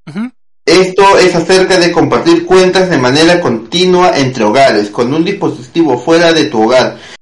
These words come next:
Speaker 2: inicia sesión en una cuenta o si se accede en una cuenta desde una ubicación fuera del hogar, podremos pedirle que verifique ese dispositivo enviándole un código. Este proceso solo toma un momento y nuestro objetivo es confirmar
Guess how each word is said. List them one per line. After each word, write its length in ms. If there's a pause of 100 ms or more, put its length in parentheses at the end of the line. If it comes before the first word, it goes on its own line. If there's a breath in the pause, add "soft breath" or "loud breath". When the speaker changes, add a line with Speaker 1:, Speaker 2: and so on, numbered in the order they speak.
(140)
Speaker 2:
inicia 420
sesión 320
en 100
una 260
cuenta 600
o 160
si 140
se 140
accede 440
en 80
una 240
cuenta 260
desde 160
una 160
ubicación 460
fuera 240
del 100
hogar, 320
podremos 400
pedirle 480
que 80
verifique 500
ese 200
dispositivo 720 (380 loud breath)
enviándole 560
un 160
código. 440
Este 220
proceso 380
solo 240
toma 240
un 60
momento 460
y 60
nuestro 300
objetivo 360
es 100
confirmar 580